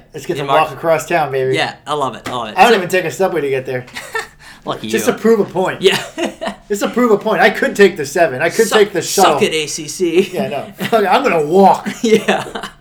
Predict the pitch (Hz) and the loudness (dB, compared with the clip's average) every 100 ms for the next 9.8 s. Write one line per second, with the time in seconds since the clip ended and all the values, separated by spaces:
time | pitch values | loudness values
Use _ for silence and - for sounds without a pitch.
0 | _ _ 320 330 311 214 - 151 143 135 | _ _ -14 -12 -12 -10 -2 0 2 0
1 | 196 139 - - 208 208 - 190 - 180 | 0 0 -2 -6 -6 -4 -6 -6 -2 -4
2 | 175 151 127 127 127 120 - _ _ _ | -4 -4 -2 0 -2 -6 -14 _ _ _
3 | - 135 131 127 139 135 143 131 - 135 | -12 -8 -8 -8 -10 -10 -10 -12 -12 -10
4 | 120 113 - 113 104 117 110 101 113 107 | -10 -10 -12 -14 -12 -12 -10 -10 -8 -8
5 | 104 - - - _ _ 127 131 120 120 | -10 -20 -20 -20 _ _ -14 -8 -8 -8
6 | 117 120 107 - 117 113 107 101 117 110 | -12 -14 -14 -12 -10 -10 -10 -10 -6 -6
7 | 110 107 98 101 90 - _ - 104 101 | -6 -12 -12 -14 -16 -20 _ -18 -16 -16
8 | _ _ _ _ 175 175 180 262 254 226 | _ _ _ _ -2 0 0 -4 -6 -2
9 | 202 147 147 147 139 247 - - | -2 -2 -10 -12 -10 -8 -8 -12